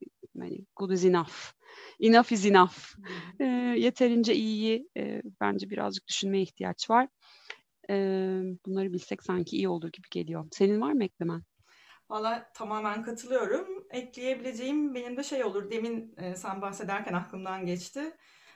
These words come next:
Speaker 2: E, bu hareket halinde olmayı biraz böyle sadece kendimizle değil de işte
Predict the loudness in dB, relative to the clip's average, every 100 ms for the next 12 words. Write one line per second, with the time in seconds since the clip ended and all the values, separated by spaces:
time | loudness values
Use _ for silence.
0 | _ -10 -8 -6 -2 -2 -2 0 0 0
1 | 0 -2 -2 -2 -2 -2 -2 -4 -10 _
2 | -20 _ _ -4 0 0 0 -4 -4 -2
3 | -2 -2 -6 -12 -18 -4 -2 -2 -2 -2
4 | 2 2 2 0 -2 -6 -14 -20 -18 -8
5 | -6 -2 0 0 -2 -2 -2 -4 -10 -12